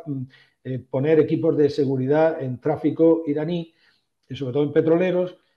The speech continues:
eh, puesto que están sujetos a sanciones, también con la excusa de la piratería, pero era para defender su propio, eh, tráfico, ¿no? E-, ese barco, el Savitz, ahora está, eh, situado, eh, al norte del Océano Índico, como podemos ver,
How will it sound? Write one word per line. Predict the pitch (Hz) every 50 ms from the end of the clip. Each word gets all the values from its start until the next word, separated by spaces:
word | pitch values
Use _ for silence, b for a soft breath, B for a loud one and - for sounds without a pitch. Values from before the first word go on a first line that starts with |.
| _ _ _ _
eh, | - 147 143 147 143 139 139 135 135 131 131 131 127 127 127 120 - _
puesto | - 156 147 156 175 156
que | 143
están | 110 - 143 135 127
sujetos | - 127 - 156 143 - 135 117
a | 147 143
sanciones, | - 151 143 147 - - 185 185 175 175 180 180 185 - _ _ _ _ _
también | - 113 107 123 143 143 147 147
con | 147 - 135 127
la | 123
excusa | 120 - - 147 143 143 151 143
de | 135 127
la | 127 127 117
piratería, | 143 147 147 139 160 160 180 180 180 180 175
pero | 160 147 147 165 165 165 B B B B B
era | B 135 147 147
para | 131 147 143
defender | 143 147 143 147 143 131 131 143 151 156 147
su | - - 135 -
propio, | - 151 139 - 147 143 151 147 147 147 - 127
eh, | 123 120 120 120
tráfico, | - 139 123 - - 110 95 110 107 98
¿no? | 123 170 185 185 _ _ b b b b b b b b b b b b
E-, | 143 131 - -
ese | 185 175 - 208
barco, | 202 208 214 214 220 214
el | 190 175
Savitz, | - - 190 180 208 226 214 - -
ahora | 156 156 160 175 202 214
está, | 196 - - 170 170 180 190 196 185 - - 156
eh, | 156 151 147 147 143
situado, | 143 - 196 175 151 185 180 180 185 180 190 202 214 214 214 - - -
eh, | 139 139 135 139 135 135 131 131 131 131 131 127 131 127 131
al | 131 139 147 135 131 143
norte | 160 175 175 180 - 190 214 214 220
del | 131 131 139 139 135 135
Océano | 135 131 131 147 143 143 151 165
Índico, | 180 185 185 185 170 214 220 214
como | 160 156 156 147 131
podemos | 151 156 156 175 175 180
ver, | 214 220 233 233 226 -